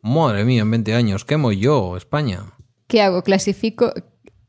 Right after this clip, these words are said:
Speaker 2: En serio. Bueno, vamos a ignorar algunos países aquí. Los hombres,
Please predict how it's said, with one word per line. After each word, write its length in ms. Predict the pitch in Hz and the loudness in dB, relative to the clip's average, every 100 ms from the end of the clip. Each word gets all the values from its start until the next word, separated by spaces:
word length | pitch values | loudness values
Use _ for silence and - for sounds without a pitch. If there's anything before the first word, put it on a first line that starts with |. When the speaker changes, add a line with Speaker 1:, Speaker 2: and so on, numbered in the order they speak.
| _ _ _ _ - | _ _ _ _ -2
Speaker 2:
En 220 | 180 170 | 0 -2
serio. 440 | - 185 160 165 - | -4 -4 -4 -6 -8
Bueno, 280 | 156 160 | -6 -4
vamos 320 | 156 165 170 - | -4 -4 -4 0
a 100 | 185 | 0
ignorar 420 | 170 165 165 170 | -2 -4 0 0
algunos 420 | 170 160 156 175 | 0 -2 -4 -6
países 500 | - - 175 185 - | -4 -4 -2 -6 -6
aquí. 680 | 175 - 214 220 214 226 - _ - - - | -6 -2 -2 -2 -4 -6 -10 _ -20 -20 -6
Los 260 | 175 180 | -2 0
hombres, 340 | 202 202 240 | 2 4 2